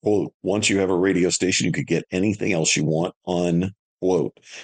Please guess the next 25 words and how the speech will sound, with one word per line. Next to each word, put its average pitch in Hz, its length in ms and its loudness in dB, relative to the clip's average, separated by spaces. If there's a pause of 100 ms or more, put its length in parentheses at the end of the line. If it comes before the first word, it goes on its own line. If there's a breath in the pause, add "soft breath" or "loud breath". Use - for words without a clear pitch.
(120)
If - 160 -4
you 101 80 2
want 110 180 2
to 101 60 2
know 95 160 2
more 95 300 2
about 87 240 0
this 82 180 -2
philosophy 95 640 0
and 73 100 -2
how 76 160 0
it 65 100 -2
really 82 240 2
works, 98 480 0
call 127 340 2
me 101 340 -2
or 87 120 0
reach 104 300 0
out 101 240 2
in 87 140 0
any 98 340 0
way. 80 320 2
It 69 60 0
is 85 200 0
my 90 360 0